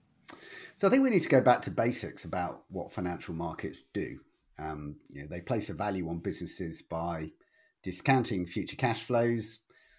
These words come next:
at a rate of, I don't know, eight to ten percent a year, because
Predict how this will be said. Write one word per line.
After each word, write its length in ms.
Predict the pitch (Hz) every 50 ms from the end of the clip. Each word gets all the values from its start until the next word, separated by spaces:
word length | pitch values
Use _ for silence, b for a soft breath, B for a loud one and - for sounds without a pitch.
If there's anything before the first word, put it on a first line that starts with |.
| b b b - -
at 60 | 90
a 60 | 98 95
rate 400 | 87 95 95 95 90 90 - -
of, 320 | 92 87 90 87 78 - - - _ _ _ _ -
I 120 | - 78
don't 120 | 73 76 82
know, 60 | 87 - - -
eight 160 | 104 92 -
to 100 | - 95
ten 160 | - 107 95
percent 320 | 90 - - 104 92 82
a 60 | - 87
year, 240 | 90 95 98 104
because 500 | 95 90 90 - - 90 82 80 - -